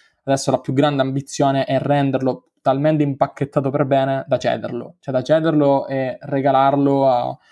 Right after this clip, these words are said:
a, al prossimo ventenne o ventiduenne che voglia farlo e che non deve ri-, non deve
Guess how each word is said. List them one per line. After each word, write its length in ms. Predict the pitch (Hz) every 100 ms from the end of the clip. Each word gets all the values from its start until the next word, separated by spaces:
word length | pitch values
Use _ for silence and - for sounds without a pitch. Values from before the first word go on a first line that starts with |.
| _ _ _
a, 300 | 127 123 117
al 140 | 135
prossimo 760 | - 139 - 139 139 135 135 131
ventenne 760 | 139 135 131 135 139 139 139
o 320 | 135 131 131 127
ventiduenne 1000 | 131 131 131 135 135 135 139 139 135 131
che 200 | 131 -
voglia 420 | 139 131 147 143 139
farlo 580 | 147 156 156 156 156 - _ _
e 100 | 135
che 100 | 143
non 120 | 143
deve 160 | 139 139
ri-, 180 | 135 -
non 220 | 139 135
deve 260 | 139 143